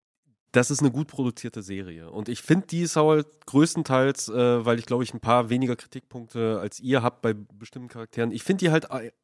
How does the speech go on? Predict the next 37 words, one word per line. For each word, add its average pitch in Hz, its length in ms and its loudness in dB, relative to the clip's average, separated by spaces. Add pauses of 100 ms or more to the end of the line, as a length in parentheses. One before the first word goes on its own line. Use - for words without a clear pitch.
(120)
auch - 180 -4
gut 214 240 2
geschrieben, 175 400 -2
ich 151 120 -4
find 156 120 -14
die 165 80 -2
nachvollziehbar 143 720 2
geschrieben. 123 320 -12
Also 120 140 -8
ich 117 80 -12
konnte 147 340 2 (300)
mit 123 160 2
viel, 165 360 4
ich 127 120 -4
konnte 156 240 2
bei 131 120 2
vielen 165 520 2 (260)
Entwicklungen, 131 560 2
bei 113 100 4
vielen 143 340 2
Figuren 117 440 -2
verstehen, 117 560 0 (340)
warum 120 320 4
sie 117 140 0
das 110 220 2
machen, 110 480 2
was 113 260 2
sie 120 80 2
da 104 140 2
machen 101 540 -2
und 95 440 -14
wie 123 500 -2
alles 117 440 0
zu-, 113 240 -12
zueinander 101 420 -4
gekommen 98 440 -4
ist. 92 220 -10